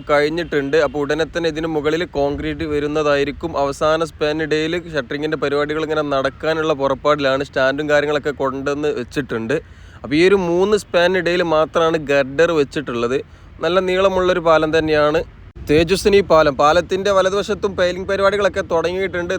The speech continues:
നിലവിലുള്ള പാലം നിലനിർത്തും എന്നാണ് അന്ന് നമ്മോട് പറഞ്ഞിരുന്നത്. എനിക്ക് തോന്നുന്നു അതൊന്നുകൂടി വീതി കൂട്ടാനുള്ള പുറപ്പാടായിരിക്കും, എന്താണെന്ന് അറിയില്ല. അപ്പോൾ ഏതായാലും പിയർ ക്യാപ്പിൻ്റെ പണികളെല്ലാം കഴിഞ്ഞിട്ടുണ്ട്. പിന്നെ ഈ പിയർ ക്യാപ്പിൻ്റെ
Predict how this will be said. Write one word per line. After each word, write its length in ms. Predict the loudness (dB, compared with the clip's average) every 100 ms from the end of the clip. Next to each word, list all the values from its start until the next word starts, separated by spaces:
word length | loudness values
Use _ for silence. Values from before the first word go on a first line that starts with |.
| -2
നിലവിലുള്ള 500 | -2 -2 -4 -2 -2 0
പാലം 300 | 0 0 -4 -4
നിലനിർത്തും 640 | -4 -4 -6 -6 -8 -6 -6
എന്നാണ് 440 | -4 -2 -2 -2 -2
അന്ന് 240 | -4 -4 -4 -2
നമ്മോട് 340 | -2 -2 -4 0
പറഞ്ഞിരുന്നത്. 640 | 2 2 0 -2 -2 -2 -2
എനിക്ക് 140 | -2 -2
തോന്നുന്നു 240 | -2 0 0
അതൊന്നുകൂടി 360 | 0 -2 -2 -4
വീതി 220 | -4 -6 -4
കൂട്ടാനുള്ള 440 | 0 0 0 -2 -2
പുറപ്പാടായിരിക്കും, 720 | -2 0 0 0 -2 -4 -8 -8 -6
എന്താണെന്ന് 600 | -2 0 0 -2 -2 -2
അറിയില്ല. 240 | -2 -2 -4 -10 -14 -14 -14 -14 -4
അപ്പോൾ 120 | 2 4
ഏതായാലും 280 | 6 4 2
പിയർ 160 | 0 0 2
ക്യാപ്പിൻ്റെ 320 | 2 2 0
പണികളെല്ലാം 520 | 0 0 0 2 2 0 0
കഴിഞ്ഞിട്ടുണ്ട്. 460 | 0 0 -4 -6 -4
പിന്നെ 160 | -2 -4 -6 -20 -20 -10 -10
ഈ 20 | -6
പിയർ 220 | -4 -4 -2
ക്യാപ്പിൻ്റെ 340 | -4 -2 -6